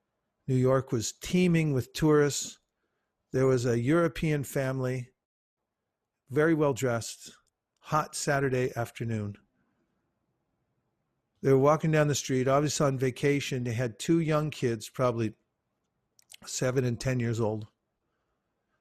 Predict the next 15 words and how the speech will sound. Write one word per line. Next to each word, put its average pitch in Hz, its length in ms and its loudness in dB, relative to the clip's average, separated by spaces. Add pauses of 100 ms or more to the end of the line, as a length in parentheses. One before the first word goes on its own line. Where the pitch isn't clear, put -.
And 131 140 -2
they 120 80 2
both 143 240 4
had 131 180 2
huge 160 360 0
ice 143 240 0
cream 147 320 -2
cones. 107 500 -4 (3000)
The 143 100 2
man 202 640 6
bought 151 420 4
a, 135 480 0 (140)
a 135 60 -8
Bhagavad 139 460 0
Gita, 110 320 -4